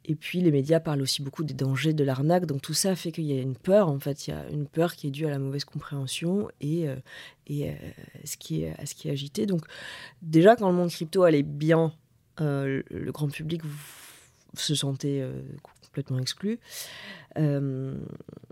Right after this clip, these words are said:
là, quelque part, on en parle moins et, euh, presque ça donne raison. « Bah, vous voyez, on vous l'avait dit, euh, une bulle de plus. » Euh, bon. Euh, heureusement, euh, il y a, euh,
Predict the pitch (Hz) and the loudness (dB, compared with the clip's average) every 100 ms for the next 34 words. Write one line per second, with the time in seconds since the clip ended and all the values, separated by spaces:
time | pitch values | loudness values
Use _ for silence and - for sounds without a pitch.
0 | - - _ _ _ _ _ _ - - | -16 -18 _ _ _ _ _ _ -6 0
1 | - 165 180 196 165 160 165 151 175 151 | 6 6 6 4 4 4 6 6 4 4
2 | 143 139 151 196 226 240 - 156 160 147 | 4 4 6 8 8 8 6 6 8 6
3 | - 180 185 175 156 151 151 156 185 185 | 4 0 2 4 6 6 8 6 6 2
4 | 131 123 120 120 151 135 127 120 - 131 | 0 0 0 2 0 0 -4 -4 -8 -6
5 | 135 147 147 135 127 - 135 135 147 135 | -4 -4 -4 -4 -6 -6 -4 0 2 4
6 | 139 - 156 160 160 160 160 - 131 123 | 2 2 2 4 4 4 4 4 2 0
7 | - - _ - - - - - 147 135 | -6 -16 _ -16 -12 -12 -12 -6 0 0
8 | 131 131 131 - 175 170 170 170 170 160 | 0 -6 -6 2 4 6 6 4 4 4
9 | 143 139 139 139 - - 151 143 135 135 | 2 0 -2 -4 -8 -10 -2 0 2 0
10 | - | -4